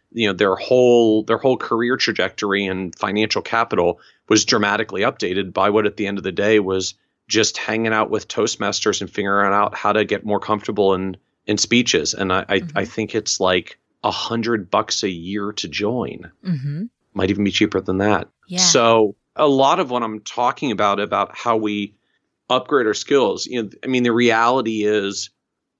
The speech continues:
Speaker 1: spending a hundred dollars to join Toastmasters and a couple hundred dollars to take a writing class and maybe a couple hundred dollars to learn advanced Excel skills.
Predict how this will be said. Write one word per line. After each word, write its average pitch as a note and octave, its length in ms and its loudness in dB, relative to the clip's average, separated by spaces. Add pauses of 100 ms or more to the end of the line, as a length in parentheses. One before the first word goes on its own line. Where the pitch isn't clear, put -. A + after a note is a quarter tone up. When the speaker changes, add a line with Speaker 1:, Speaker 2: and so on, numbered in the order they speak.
(120)
Speaker 1:
spending C3 500 0
a A2 60 0
hundred A#2+ 340 -4
dollars A2+ 340 2
to A2 60 -6
join G2+ 260 -4
Toastmasters G2+ 720 -2
and F#2+ 80 -4
a F#2+ 40 -8
couple G#2 280 -4
hundred G2+ 260 -2
dollars F#2+ 540 2
to - 60 -12
take G2+ 200 -2
a F#2 80 0
writing G2 320 2
class F#2+ 440 0
and F#2 60 -4
maybe F#2 180 0
a F2+ 60 2
couple G2+ 280 -4
hundred F#2 200 -2
dollars F#2+ 420 0
to - 120 -4
learn F#2+ 260 0
advanced F#2 500 -2
Excel G2 360 2
skills. E2+ 640 -2